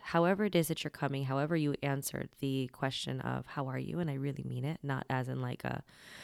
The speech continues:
a greeting that we just put out there into the world, but I do actually care about your answer.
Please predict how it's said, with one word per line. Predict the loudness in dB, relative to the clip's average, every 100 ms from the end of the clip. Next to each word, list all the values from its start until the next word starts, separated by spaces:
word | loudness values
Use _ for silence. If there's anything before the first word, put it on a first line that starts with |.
| -18 2 6
a |
greeting | 8 8 6 8 8 6 2
that | 0 0 0
we | 0
just | -2 -2
put | -2
out | -2 -2
there | 0 0
into | -2
the | -6
world, | -6 -4 -4 -4
but | -4
I | -4
do | -4
actually | -4 -4 -6
care | -4 -4
about | -2 -4
your | -6 -4
answer. | -4 -4 -4 -6